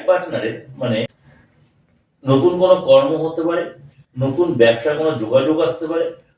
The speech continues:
কোথাও কোথাও আটকে থাকা অর্থ পেতে পারেন, সবই আপনার লাইফ পার্টনারের ক্ষেত্রে সময়টা যথেষ্ট। বা দেখা গেল সে নিজস্ব কোথাও জমি বা বাড়ি তার নামে হলো, বা তার, উম, কোনো জায়গাতে সে পেলো, বা আপনি হয়তো তার নামে কিনতে পা-, আহ,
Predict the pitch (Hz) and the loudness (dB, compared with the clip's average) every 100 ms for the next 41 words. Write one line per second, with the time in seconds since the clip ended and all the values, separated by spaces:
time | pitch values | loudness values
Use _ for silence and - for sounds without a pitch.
0 | _ - 170 165 175 165 165 - - 160 | _ -4 0 2 2 0 0 -2 -2 0
1 | 156 - - - - 160 165 165 160 160 | 0 -2 -2 -2 -4 -6 -6 -4 -4 -4
2 | 127 - - _ 185 170 170 165 170 - | -8 -18 -20 _ 0 0 -2 -4 -4 -2
3 | - - 147 156 151 - 123 - - 113 | -2 0 -4 -4 -8 -8 -10 -12 -14 -6
4 | 113 180 143 156 147 139 175 175 - _ | -4 -2 -2 -4 -6 -12 -10 -10 -14 _
5 | _ _ - - - - - _ _ _ | _ _ 0 2 0 -4 -14 _ _ _
6 | 135 135 175 123 123 156 117 - 123 123 | -2 0 0 -2 -2 0 0 -2 -4 2
7 | 156 160 165 165 120 104 127 156 156 151 | 2 0 -4 -6 -6 -6 -4 0 4 4
8 | 120 117 123 123 120 123 131 131 117 113 | 4 0 -2 -4 -2 -2 -2 -4 -4 -4
9 | - 120 110 107 - _ _ _ 127 120 | -4 0 0 0 -6 _ _ _ 0 2
10 | 113 107 107 101 95 - 139 143 139 120 | 4 2 -2 -6 -8 -8 -4 0 0 2
11 | 117 143 151 151 151 - 135 - - - | 4 4 2 -2 -6 -4 -4 -2 -2 -2
12 | 151 156 156 147 117 117 120 120 98 98 | -2 -2 -2 -2 -2 -2 -2 -4 -6 -4
13 | - 113 | -2 -2